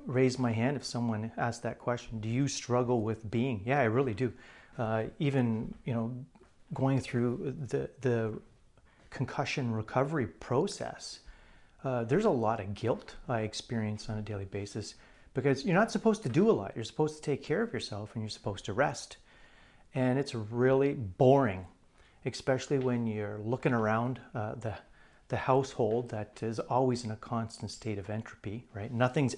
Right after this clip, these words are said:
ever where it should be. And, uh, you're thinking, "Well, there's so much to do," but, uh, we t-, I mentioned about the Parkwood Points, uh, system in, in the last episode. You know, the idea is certain different activities kind of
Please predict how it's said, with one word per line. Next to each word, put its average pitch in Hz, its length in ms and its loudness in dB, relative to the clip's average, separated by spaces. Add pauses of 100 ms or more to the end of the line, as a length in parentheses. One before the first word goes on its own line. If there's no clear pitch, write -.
ever 120 360 0 (100)
where 104 220 -2
it - 100 -12
should 117 280 -6
be. 127 200 -8 (680)
And, 117 360 0
uh, 117 100 0
you're 123 180 2
thinking, 147 320 -2
"Well, 143 120 -2
there's 143 200 -4
so 160 180 -4
much 156 380 -6
to - 100 -8
do," 120 500 0
but, 120 380 -8
uh, 113 300 -4 (1000)
we 123 140 0
t-, - 180 -6
I 127 100 0
mentioned 120 340 0
about 110 240 -4
the - 60 -14
Parkwood - 440 -4
Points, - 520 -6 (160)
uh, 113 120 -4
system 113 460 -6
in, 107 240 -6
in 117 100 -4
the 110 80 -6
last 107 340 -8
episode. 110 520 -6
You 117 80 -2
know, 110 40 -6 (340)
the 135 100 8
idea 131 340 8
is 123 160 2
certain 127 380 -2 (640)
different 127 240 2
activities 135 800 0 (360)
kind 110 220 -4
of 107 220 -4